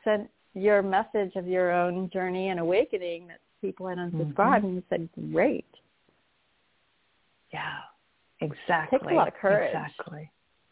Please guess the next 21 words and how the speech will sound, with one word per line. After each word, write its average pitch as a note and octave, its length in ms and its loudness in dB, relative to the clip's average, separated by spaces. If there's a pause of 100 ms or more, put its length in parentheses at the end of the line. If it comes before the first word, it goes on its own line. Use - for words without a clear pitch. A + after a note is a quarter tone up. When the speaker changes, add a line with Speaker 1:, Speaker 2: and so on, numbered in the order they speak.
(1000)
Speaker 2:
Yeah. D#3+ 320 0 (120)
Well, G3 100 4
I, F#3+ 300 6
I G3 120 4
love F3+ 380 4
that F#3 160 2
you, E3+ 460 2 (120)
uh, F3 260 -6 (120)
have, F3+ 180 -2 (640)
are G3 160 6
willing A3 500 -2
to G#3 80 -4
take G3+ 320 -8
risks, G3 320 -8 (600)
and, F3 540 -4
you F#3+ 120 -8
know, E3+ 180 -4
I E3+ 100 -4
know F3 180 -4
it's, F3 140 -6 (200)
it's, F3+ 280 0